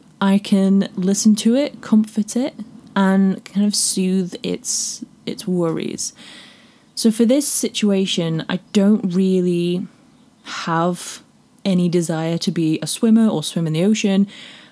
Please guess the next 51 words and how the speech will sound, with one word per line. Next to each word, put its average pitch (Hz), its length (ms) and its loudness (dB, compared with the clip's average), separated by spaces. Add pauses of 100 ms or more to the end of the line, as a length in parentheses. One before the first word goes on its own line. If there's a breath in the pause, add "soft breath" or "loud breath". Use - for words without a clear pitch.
(120)
I 185 80 4
just 190 280 0
prefer 180 300 0
to - 140 -6
do 175 240 -2
other 165 160 -2
things, 156 560 -4
and 151 420 -4
that's - 380 -8
completely 175 520 -2
fine. 156 400 -2
I 196 80 2
don't 175 160 -2
feel 170 140 -6
like 165 240 -6
I 160 60 -2
need 160 280 -4
to 165 120 -4
force 151 440 -6
myself 151 640 -4
to 160 220 -4
get 151 200 -4
over 160 240 -2
this. 247 320 -4
I 175 60 -4
just 160 220 -8
feel 156 160 -4
like, - 360 -8
okay, 156 260 -6
that's - 260 -8
just 170 180 -12
a 170 60 -4
part 156 360 -4
of 160 280 -6 (600 loud breath)
who 175 140 2
I 165 120 2
am. 247 340 4
That's - 140 0
part - 260 -10
of - 60 -10
my 151 100 -4
personality. 208 600 0
It's 190 100 -6
part 156 340 -4
of - 60 -12
my 151 160 -4
likes 202 380 -2
and 160 80 -2
dislikes 185 480 -4
and 165 80 -2
interests. 190 640 -2